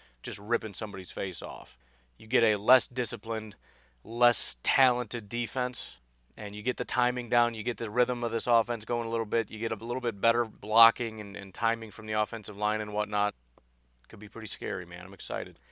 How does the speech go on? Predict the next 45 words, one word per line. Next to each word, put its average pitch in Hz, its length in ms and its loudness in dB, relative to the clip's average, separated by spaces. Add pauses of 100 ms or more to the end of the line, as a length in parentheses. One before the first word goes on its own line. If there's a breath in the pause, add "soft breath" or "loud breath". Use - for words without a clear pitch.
(140 soft breath)
But 147 120 4
anyways, 151 260 8
again, 143 200 8
if 135 100 0
you 139 60 -6
wanna 131 120 0
check 127 220 -2
that 123 160 4
out, 120 160 4
patreon 123 420 -4
dot 113 200 0
com 110 260 -2
forward 110 280 -10
slash 107 380 -4
pack 110 280 -2
underscore 104 500 -8
daddy. 107 340 0
If 101 120 -10
you 110 40 -8
don't 107 160 -8
know 104 200 -8
what 104 320 -6
to - 80 -12
do 120 180 -2
or 110 80 2
how 117 140 6
to 113 80 0
do 117 180 -6
it 120 40 -4
and 107 60 -10
you 104 80 -8
wanna 117 200 0
get 117 120 -4
involved, 113 380 4
get 117 160 -4
into 139 240 -8
the 113 100 -8
Facebook 143 440 -4
group, 135 240 -4
just - 160 -6
send 151 160 -2
a 127 40 -4
message 123 520 -2
and 101 100 -10
I'll 101 240 -8